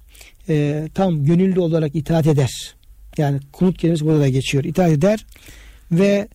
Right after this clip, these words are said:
salih amel işlerse ona da diyor biz, e, iki kat mükafat veririz ve ona da ahirette,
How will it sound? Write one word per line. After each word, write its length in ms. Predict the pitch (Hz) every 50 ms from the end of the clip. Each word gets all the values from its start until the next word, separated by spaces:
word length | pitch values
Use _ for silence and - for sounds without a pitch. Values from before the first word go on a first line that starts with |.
| - - _
salih 600 | - - - - 165 165 175 190 220 185 151 -
amel 240 | 156 151 151 147 131 127
işlerse 880 | 175 220 202 151 - - 190 208 220 185 - - - 156 160 180 202 240 - - - - - - - - - - - - - - -
ona 240 | 269 214 175 156
da 140 | 143 147 139
diyor 220 | 147 165 180 175 165
biz, 380 | 202 208 185 - - - - - - - - -
e, 320 | 160 151 151 151 156 214 -
iki 180 | - 170 - 233
kat 340 | - - 170 151 - - -
mükafat 520 | 160 143 170 165 160 - 196 190 - -
veririz 560 | 190 185 190 185 220 233 - - - - - - - - -
ve 160 | 185 185 180
ona 280 | 196 - 208 185 165 147
da 100 | 160 185
ahirette, 600 | 175 165 156 160 151 - - - 190 202 208 233